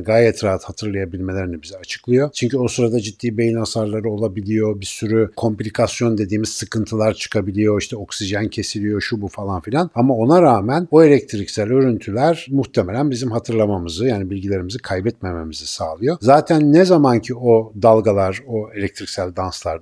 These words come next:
duruyor, o zaman klinikte buna beyin ölümü deniyor ve ondan sonra o hastaların bir daha hayata dönmesi mümkün olmuyor. Beyin ölümü,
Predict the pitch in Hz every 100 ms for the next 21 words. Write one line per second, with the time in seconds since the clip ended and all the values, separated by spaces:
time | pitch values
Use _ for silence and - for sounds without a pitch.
0 | 87 131 160 160 165 - 135 139 120 113
1 | - 120 117 104 - 117 131 131 110 117
2 | 120 104 90 82 78 73 78 80 120 160
3 | - 113 117 131 147 120 104 104 113 123
4 | - 101 95 107 120 113 98 101 - 104
5 | 107 101 104 95 90 92 131 107 92 -
6 | 117 87 76 78 78 92 117 120 95 82
7 | 92 156